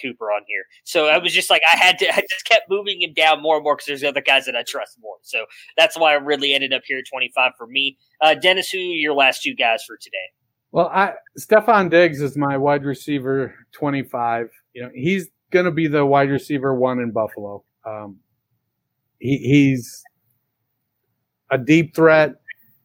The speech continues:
Speaker 2: He's a good route runner. Uh, he's not afraid to go over the middle. Um, he, he's definitely gonna outproduce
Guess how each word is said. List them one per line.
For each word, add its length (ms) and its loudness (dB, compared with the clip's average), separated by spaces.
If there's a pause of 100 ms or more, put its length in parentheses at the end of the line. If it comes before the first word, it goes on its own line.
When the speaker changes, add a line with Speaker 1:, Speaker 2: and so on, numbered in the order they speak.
(120)
Speaker 2:
He's 360 0
a 60 -2
good 300 4
route 300 6
runner. 460 4 (480)
Uh, 240 -8 (380)
he's 240 -2
not 180 4
afraid 320 4
to 60 -6
go 140 4
over 180 0
the 80 -2
middle. 420 0 (480)
Um, 360 -6 (800)
he, 180 0
he's 300 0
definitely 1160 4 (800)
gonna 240 4
outproduce 600 0